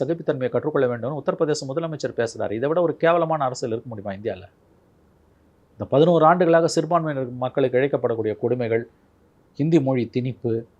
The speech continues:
மாநில உரிமைகள் பறிப்பு, இது எல்லாத்தையும் வச்சு பார்க்கும்போது எதை வச்சு நீங்க பி ஜே பியோட ஒரே மேடையில பகிர்ந்து கொள்கிறீர்கள்? அந்த மேடையில் அவர்கள் இருவரையும் அழைத்து ஒரு நிகழ்ச்சியை நடத்த வேண்டிய அவசியம்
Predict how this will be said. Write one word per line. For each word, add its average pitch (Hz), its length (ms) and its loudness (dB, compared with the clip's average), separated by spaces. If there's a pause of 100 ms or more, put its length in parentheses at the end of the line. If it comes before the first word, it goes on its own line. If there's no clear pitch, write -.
மாநில 147 300 4
உரிமைகள் 113 440 -2
பறிப்பு, 113 460 -2 (640)
இது 127 200 2
எல்லாத்தையும் - 20 6
வச்சு 220 440 2
பார்க்கும்போது 190 300 2
எதை 202 120 4
வச்சு 220 180 -2
நீங்க 180 180 -2
பி 170 140 0
ஜே 175 120 0
பியோட 165 280 2
ஒரே 156 200 4
மேடையில 143 320 2
பகிர்ந்து 127 420 -2
கொள்கிறீர்கள்? 110 400 -8 (640)
அந்த 139 200 2
மேடையில் 220 420 6
அவர்கள் 175 280 6
இருவரையும் 196 400 2
அழைத்து 170 520 2 (120)
ஒரு 127 140 -2
நிகழ்ச்சியை 156 380 -2
நடத்த 139 240 -2
வேண்டிய 127 300 -2
அவசியம் 127 500 -6